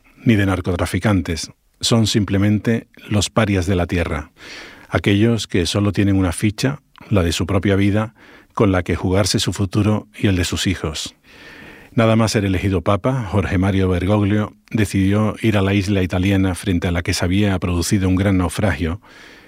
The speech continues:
y se preguntó, "¿Quién de nosotros ha llorado por las jóvenes madres que llevaban a sus hijos sobre las barcas?". Era una pregunta retórica, y aunque no lo hubiera sido, la respuesta también habría sido el silencio,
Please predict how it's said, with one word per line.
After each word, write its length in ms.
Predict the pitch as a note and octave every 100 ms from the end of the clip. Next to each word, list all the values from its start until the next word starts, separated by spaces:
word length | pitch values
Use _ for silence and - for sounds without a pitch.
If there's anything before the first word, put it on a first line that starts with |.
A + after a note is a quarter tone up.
| - - _
y 100 | G#2
se 140 | A2
preguntó, 520 | G2 F#2 F2 D2+ D#2+ D2+ - - _ _ _
"¿Quién 300 | B2+ A#2+ A2+
de 80 | G#2
nosotros 680 | F#2 - G#2 G2 F2+ - -
ha 120 | - G#2+
llorado 500 | G2+ G2+ G2 F2 E2+ -
por 120 | - G2
las 160 | F2
jóvenes 360 | - A2 G2+ F#2
madres 520 | F#2 G2+ F2+ F2 -
que 120 | F#2+
llevaban 360 | F2 F#2+ G2 G2
a 40 |
sus 240 | - F2 G#2+
hijos 300 | F2 F2 -
sobre 240 | F#2 F2+
las 200 | E2+ F#2
barcas?". 460 | F2 E2+ A#2 - A#3+ _ _ - - - - - - - -
Era 160 | A#2 A2+
una 160 | G#2+ G2+
pregunta 400 | G2+ G#2 G2 F#2+
retórica, 560 | F#2+ G#2 F#2+ - D#2+ - _ _ _ _
y 140 | - A#2+
aunque 400 | G2+ G#2 G2 G2+
no 140 | A2 A2+
lo 100 | G#2+
hubiera 220 | G#2 F2+
sido, 420 | - G#2+ E2+ - _ - - -
la 160 | G#2+ F#2+
respuesta 500 | F#2 - G#2 - G#2
también 360 | F#2 F#2 F#2
habría 260 | F2 E2 F2
sido 260 | - F#2 E2+
el 60 |
silencio, 680 | - F2+ F2+ E2+ - D#2 -